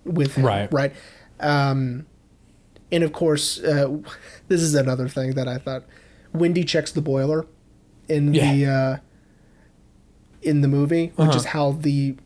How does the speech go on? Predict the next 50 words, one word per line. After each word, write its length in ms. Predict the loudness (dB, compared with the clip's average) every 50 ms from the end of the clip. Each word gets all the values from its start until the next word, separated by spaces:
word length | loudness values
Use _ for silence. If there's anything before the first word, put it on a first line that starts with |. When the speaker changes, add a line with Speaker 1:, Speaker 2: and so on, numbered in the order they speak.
| -12 -4
Speaker 1:
hotel 280 | -2 0 0 2 0 2
burns 280 | 2 2 0 0 0
down. 220 | 0 -2 -2 -2 -6 -8 -16 _ _ _ -18 -6 -2
Speaker 2:
Right. 180 | 2 4 4 4 4
Speaker 1:
Um, 200 | 4 4 2 2 2 0
Speaker 2:
<gasps> 80 | -2 -4
Spoiler. 360 | -8 -2 2 2 2 2 2 0 0
Speaker 1:
in 120 | 0 0 0
the 40 | 0
book. 240 | 0 0 -2 -2 -4 -16 -20 -20 -20 -20 -20 -20 -20 -20 _ -20 -16 -6
Um, 680 | -2 0 2 2 2 2 0 0 -2 -4 -6 -8 -10 -14 -20 -20 _ _ _ -20 -20 _ _ _ -20 -20 -20 -20 -20 -20 -20 -20 -20 -20 -18 -10 -8
so 300 | -2 0 2 2 2 2
I 120 | 0 0
thought 160 | -2 -2 -2
that 100 | -2 -4
was 140 | -4 -6 -6
fun 200 | -6 -4 -4 -4
that 120 | -4 -4 -2
they, 180 | -2 0 0
they 280 | -2 -4 -4 -4 -4 -4
just 140 | -4 -4 -8
have 140 | -8 -8 -8
Wendy 220 | -6 -4 -2 -2
do 160 | -2 0 0 -2
it. 120 | -2 -4 -6
<laughs> 500 | -14 -20 -20 -20 -20 -10 -6 -4 -2 0
Speaker 2:
Right. 340 | 2 4 4 4 4 4 2
Speaker 1:
You 100 | 2 2
know, 280 | 2 2 0 0 -2 -6 -14 -16 -6 -2
and 120 | 0 0 0
it's 300 | 0 -2 -4 -8 -4 -2
supposed 200 | 0 0 0 2
to 20 | 0
be 60 | 0
done 140 | 0 -2 -6
every 180 | -6 -6 -6 -2
day, 300 | 0 2 2 2 2 2
and 100 | 0 -2
it's 180 | -4 -6 -10 -12
whatever, 320 | -10 -10 -10 -10 -12 -14
doesn't 160 | -16 -18 -20 -20
matter. 120 | -20 -14 -4 0
Speaker 2:
And 220 | 0 2 2 0
we 160 | 0 -2 -2
never 880 | 0 0 2 2 4 4 2 2 2 2 2 2 2 2 0 0 0 0
see 240 | -2 -6 -8 -10 -10
anyone 300 | -14 -14 -14 -16 -20 -20 -20 -20
down 180 | -16 -16 -16 -12 -8
there. 80 | -4 0
Speaker 1:
No, 340 | 2 2 2 2 -2 -6